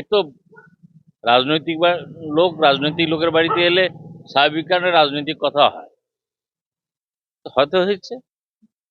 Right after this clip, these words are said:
আমার সাথে যতটুকু হয়েছে খুব স্বল্প কথা হয়েছে। হলদিয়া বন্দর নিয়ে বলেছি,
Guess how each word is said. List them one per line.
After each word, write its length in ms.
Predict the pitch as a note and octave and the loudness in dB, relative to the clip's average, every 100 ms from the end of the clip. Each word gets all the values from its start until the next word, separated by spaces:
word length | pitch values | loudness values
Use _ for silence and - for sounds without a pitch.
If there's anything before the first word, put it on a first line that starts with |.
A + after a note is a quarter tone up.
| _ | _
আমার 160 | A2+ C#3 | -4 -2
সাথে 200 | F#3+ F#3+ | -2 0
যতটুকু 360 | G3+ F#3+ G#3+ G#3 | -2 0 0 4
হয়েছে 220 | A3+ A#3 C4 | 4 4 -2
খুব 140 | B3+ | -10
স্বল্প 260 | G#3+ D3+ B2+ A2+ | -6 -6 -4 -6
কথা 140 | G2+ F#2 | -8 -12
হয়েছে। 340 | E2 E2+ - _ _ _ _ | -18 -20 -20 _ _ _ _
হলদিয়া 260 | B2 C3+ C#3 | -2 2 2
বন্দর 300 | C3 C3 C3+ | 0 -2 -4
নিয়ে 240 | C#3+ D3+ | -4 -4
বলেছি, 400 | D3+ E3+ E3 G3+ | -2 -4 -4 -10